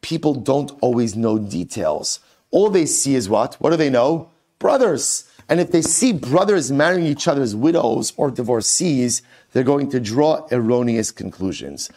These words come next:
So Rabbi Yosef, let's analyze. So let's go back a little bit. So the Gemara says, so the Gemara says,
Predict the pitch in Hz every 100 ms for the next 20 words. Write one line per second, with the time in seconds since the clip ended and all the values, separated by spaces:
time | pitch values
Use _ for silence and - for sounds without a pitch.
0 | - _ - 123 127 123 117 117 113 107
1 | 98 90 85 - _ - 117 107 117 110
2 | 98 98 90 92 101 101 104 131 117 -
3 | 135 165 - - _ _ _ _ _ _
4 | _ _ _ - - - 113 101 107 113
5 | 107 - 117 117